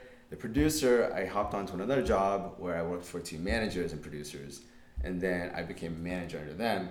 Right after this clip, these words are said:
a place called Chatron. And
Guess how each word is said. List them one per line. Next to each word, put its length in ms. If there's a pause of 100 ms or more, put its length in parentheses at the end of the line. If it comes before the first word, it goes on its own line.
(120)
a 40
place 140
called 220
Chatron. 640 (720)
And 680